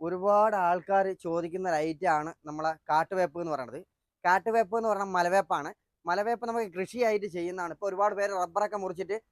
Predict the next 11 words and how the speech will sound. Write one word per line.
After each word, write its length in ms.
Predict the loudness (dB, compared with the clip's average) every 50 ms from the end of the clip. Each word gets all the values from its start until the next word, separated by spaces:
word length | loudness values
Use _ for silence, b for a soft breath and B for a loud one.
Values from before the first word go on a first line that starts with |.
| _ _ _ -4
നല്ല 460 | -2 -2 -2 -4 -4 0 2 2 4
രീതിയിൽ 460 | 4 2 0 0 0 0 0 0 -2 -4 _ -18 -18 -12 -4
ചെയ്തു 220 | -2 0 2 2 2
വരുന്ന 280 | 2 2 0 0 0 0
ഒരു 140 | 2 2
ഐറ്റം 260 | 2 0 0 0 2 2
ആണ് 240 | 2 2 0 -4 -8 -8
ഈ 60 | -6
മലവേപ്പ് 460 | -4 -2 -2 -2 0 -2 -2 -2 -4
എന്ന് 120 | -4 -2 -2
പറയുന്നത്. 300 | -4 -4 -4 -6 -6